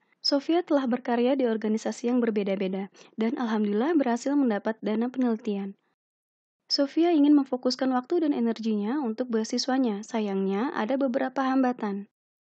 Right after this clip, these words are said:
Pemberi dana ingin meninjau riwayat karyanya sebelum memberikan dana. Institusi meminta daftar lengkap karyanya untuk keperluan evaluasi promosi.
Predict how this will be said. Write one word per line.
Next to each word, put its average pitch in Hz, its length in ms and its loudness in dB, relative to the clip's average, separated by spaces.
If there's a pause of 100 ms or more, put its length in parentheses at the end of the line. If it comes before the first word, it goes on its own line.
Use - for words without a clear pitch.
(300)
Pemberi 277 320 4
dana 277 320 2
ingin 247 320 2
meninjau 233 480 2
riwayat 226 480 -2
karyanya 226 400 -2
sebelum 214 400 -2
memberikan 220 560 -2
dana. 196 400 -4 (1300)
Institusi 262 560 0
meminta 277 640 4
daftar 233 240 -2
lengkap 214 320 -4
karyanya 214 480 -2
untuk 254 320 -6
keperluan 214 480 -4
evaluasi 214 640 -6
promosi. 214 640 -6